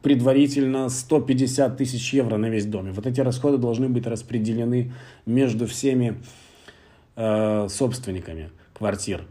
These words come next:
Но это так, я говорю в качестве примера. И вот вдруг вы покупаете квартиру, э, и видите это в протоколах, и вы уже поэтому знаете, что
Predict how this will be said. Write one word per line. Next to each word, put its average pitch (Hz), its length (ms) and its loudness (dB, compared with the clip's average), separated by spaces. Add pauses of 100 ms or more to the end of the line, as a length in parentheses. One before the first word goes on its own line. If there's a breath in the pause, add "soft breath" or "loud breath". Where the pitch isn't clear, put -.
(400 soft breath)
Но 120 80 2
это 127 120 2
так, 123 400 0
я 95 120 -6
говорю 101 280 0
в 92 80 -10
качестве 110 380 -2
примера. 123 500 2 (680 loud breath)
И 110 480 0 (1500 loud breath)
вот 117 320 2
вдруг 127 580 4
вы 135 120 4
покупаете 131 640 2
квартиру, 147 760 2 (160)
э, 120 300 -2 (200)
и 151 200 2
видите 131 680 2
это 135 240 0
в - 80 -8
протоколах, 123 680 -2
и 104 60 -10
вы 127 120 0
уже 139 140 -2
поэтому 139 420 2
знаете, 135 640 2
что 110 680 -2